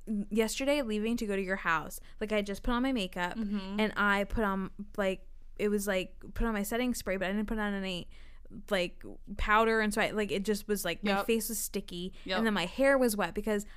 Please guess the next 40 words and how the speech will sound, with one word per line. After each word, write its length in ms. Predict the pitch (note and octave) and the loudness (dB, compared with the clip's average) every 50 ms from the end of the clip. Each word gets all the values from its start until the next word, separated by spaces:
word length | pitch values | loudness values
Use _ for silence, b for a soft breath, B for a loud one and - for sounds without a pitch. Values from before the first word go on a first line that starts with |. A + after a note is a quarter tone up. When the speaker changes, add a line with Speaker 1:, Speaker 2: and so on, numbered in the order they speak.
| b | b
Speaker 1:
I 140 | - F#3 G#3 | 0 0 0
tried 400 | G#3 - - C4 B3 B3 C4+ C4+ | 0 0 4 6 8 8 8 6
to 40 | C4 | 4
blow 200 | A3+ A3+ A3+ G#3+ | 2 2 2 2
dry 160 | G#3 G#3+ G3 | 2 2 0
my 160 | F#3+ F#3 F3 | 0 0 -2
hair, 320 | F#3 F#3 G#3+ G3+ F#3+ F#3+ F#3+ | -2 0 0 0 2 2 2
but 100 | G3 F#3+ | 2 0
I 60 | F#3+ | 0
was 60 | F#3+ | 0
Speaker 2:
Mm-hmm. 80 | G3 F#3 | 0 -2
Speaker 1:
like, 100 | F#3 B B B B B | -2 B B B B B
"It's 140 | - - A3 | -8 0 2
really 140 | B3 C4 | 2 2
hot 240 | A#3+ - A#3 A3+ - | 2 4 6 6 6
in 60 | - | 6
here, 140 | G#3 A3 G#3+ | 4 0 2
I'm 60 | G#3 | 2
gonna 200 | G3+ G#3+ G#3 F#3+ F3 | 2 2 0 0 -2
friggin' 400 | - - - A#3 A3 G#3 G3 F#3 | -4 -6 -8 -6 -2 -2 -2 -2
faint," 440 | - - - G#3+ F#3+ F3+ F3+ - G3+ | -4 -4 -2 -2 -2 -2 -2 -4 -6
'cause 140 | - G#3 | -4 -2
I 60 | G3 F#3 | 0 0
was, 160 | F#3 F#3+ G3 | 0 0 0
like, 100 | G3 F#3 | 2 4
getting 200 | C4+ C#4 D4+ D4+ | 6 6 6 6
Speaker 2:
Yes. 100 | C4+ G3 | 6 4
Speaker 1:
that 140 | F3+ D#3 F3+ | 2 0 0
dizzy 220 | G3 F#3+ G3 G3 | -2 -2 -2 -4
spell, 360 | F#3+ - - E3+ D#3 E3 F3+ B B B B B - | -4 -4 -2 0 0 0 0 B B B B B -6
and 60 | - | -2
I 40 | G#3 | -2
was 80 | G#3 G3+ | 0 0
like, 120 | G#3 - - | -2 -4 -6
"I 20 | |
can't 240 | - - A3+ A3+ A#3 | -6 -2 -2 0 2
blow 140 | C4 C#4+ C#4+ | 2 2 2
dry 100 | C4 C#4+ | 2 2
my 140 | C#4 C#4+ - | 2 2 0
hair, 420 | D3+ G#3+ G#3 F3+ F3+ F3+ F3+ F#3 | -2 -2 -2 0 0 0 0 -2